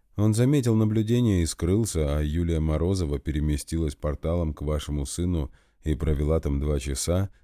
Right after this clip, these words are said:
после чего вернулась домой одна. Пройти в дом возможности нет, охранки от прослушки выставили лично, поэтому больше ничего не скажу, отрапортовал эльф. Вериэль заливисто рассмеялась. «Вы свободны, Териэль»,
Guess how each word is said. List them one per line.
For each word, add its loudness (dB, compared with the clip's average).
после 0
чего 0
вернулась 0
домой -2
одна. -6
Пройти 0
в -2
дом 2
возможности 0
нет, -2
охранки -2
от -6
прослушки -6
выставили -4
лично, -4
поэтому 0
больше -2
ничего -6
не -4
скажу, -10
отрапортовал -4
эльф. -8
Вериэль 2
заливисто -2
рассмеялась. -6
«Вы 2
свободны, 2
Териэль», 0